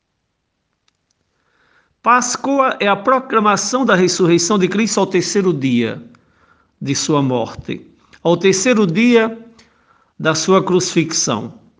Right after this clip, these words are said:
E agora se tornou a festa maior na vida da Igreja, o centro do ano litúrgico, a fonte da nossa esperança.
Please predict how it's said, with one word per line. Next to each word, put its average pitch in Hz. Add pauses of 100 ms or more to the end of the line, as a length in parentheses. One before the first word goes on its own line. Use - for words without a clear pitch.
(240)
E 202
agora 208
se 226
tornou 208
a 202
festa 226
maior 208
na 147
vida 147
da 131
Igreja, 117 (520)
o 165
centro 247
do 220
ano 220
litúrgico, 185 (220)
a 180
fonte 214 (520)
da 160
nossa 147
esperança. 117